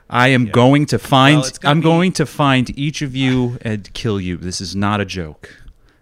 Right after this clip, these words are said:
Speaker 1: This is a specific
Speaker 2: I,
Speaker 1: direct
Speaker 2: this is
Speaker 1: threat
Speaker 2: not even
Speaker 1: to,
Speaker 2: close to a
Speaker 1: <laughs> to
Speaker 2: joke.
Speaker 1: the twenty-two hundred
Speaker 2: I have,
Speaker 1: of you.
Speaker 2: I have s-,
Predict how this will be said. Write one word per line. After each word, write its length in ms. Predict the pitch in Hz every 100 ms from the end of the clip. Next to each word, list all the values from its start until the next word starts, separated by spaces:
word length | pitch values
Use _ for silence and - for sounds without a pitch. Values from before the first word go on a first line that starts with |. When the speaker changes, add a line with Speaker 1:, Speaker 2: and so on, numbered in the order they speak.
| -
Speaker 1:
This 160 | 110
is 120 | 226 104
a 60 |
specific 720 | - - - 123 113 123 -
Speaker 2:
I, 60 | 113
Speaker 1:
direct 240 | 101 104
Speaker 2:
this 60 | -
is 40 | -
Speaker 1:
threat 200 | 110 95
Speaker 2:
not 200 | - 110
even 260 | 107 101 98
Speaker 1:
to, 340 | - 110 101
Speaker 2:
close 140 | 101
to 60 | -
a 40 |
Speaker 1:
<laughs> 120 | 120 -
to 100 | 113
Speaker 2:
joke. 100 | 107
Speaker 1:
the 80 | 104
twenty-two 580 | - 117 117 - 110 104
hundred 300 | 104 127 107
Speaker 2:
I 40 | 156
have, 100 | 90
Speaker 1:
of 60 |
you. 100 | 87 - _ - 120
Speaker 2:
I 100 | 135
have 180 | 156 135
s-, 580 | - - - - -